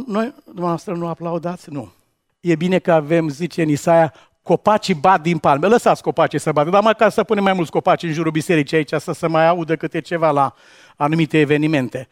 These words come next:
Se referă la ramurile lor care se mișcă așa când, uh,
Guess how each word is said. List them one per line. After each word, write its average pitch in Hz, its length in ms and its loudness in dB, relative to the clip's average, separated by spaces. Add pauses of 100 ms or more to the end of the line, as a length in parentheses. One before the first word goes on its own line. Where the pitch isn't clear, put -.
(280)
Se - 160 -2
referă 190 240 2
la 190 160 6
ramurile 175 420 2
lor 180 160 2
care 175 220 0
se 165 260 -2 (220)
mișcă 190 440 -6
așa 151 260 0
când, 139 320 -6
uh, 135 200 -2